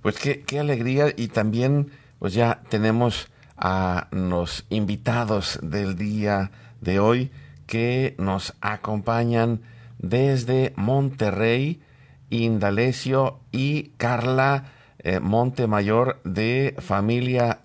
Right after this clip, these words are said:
trescientos sesenta. Eh, bienvenidos, gracias por estar con nosotros el día de hoy.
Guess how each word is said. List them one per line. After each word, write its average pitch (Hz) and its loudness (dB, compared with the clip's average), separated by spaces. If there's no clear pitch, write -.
trescientos 131 0
sesenta. 127 0
Eh, 92 0
bienvenidos, 113 4
gracias 123 0
por 113 0
estar 120 0
con 120 0
nosotros 113 0
el 107 2
día 120 2
de 113 2
hoy. 101 0